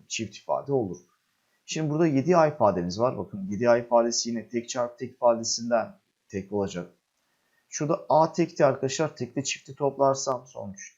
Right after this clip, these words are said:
tektir. Şimdi şurayı görmeniz lazım. Burada dört ile çarpılan bir ifade var. Zaten çift bir sayıda çarpıldığında sonuç her zaman için çifttir dedik. Yani tek çarpı çift ifadesi çift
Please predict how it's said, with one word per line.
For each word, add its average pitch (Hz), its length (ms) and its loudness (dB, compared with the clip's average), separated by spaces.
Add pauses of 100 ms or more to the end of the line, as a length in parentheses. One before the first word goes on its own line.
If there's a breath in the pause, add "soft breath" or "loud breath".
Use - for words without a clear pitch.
tektir. 101 480 -12 (640)
Şimdi - 380 -12
şurayı 165 340 -2
görmeniz 156 400 -2
lazım. 110 360 0
Burada 147 380 -4
dört 147 240 2
ile 147 60 -6
çarpılan 147 420 -4
bir 147 100 -6
ifade 143 300 -2
var. 123 160 -4 (280)
Zaten 170 540 -2
çift - 320 -8
bir 160 60 -4
sayıda 107 400 -6
çarpıldığında 113 600 -6
sonuç 113 340 -14
her 113 120 2
zaman 87 220 -14
için 123 160 -16
çifttir 98 360 -16
dedik. 87 300 -16 (600)
Yani 80 240 -4 (220)
tek 120 200 -6
çarpı 117 300 -2
çift - 220 -12
ifadesi - 540 -6
çift - 340 -8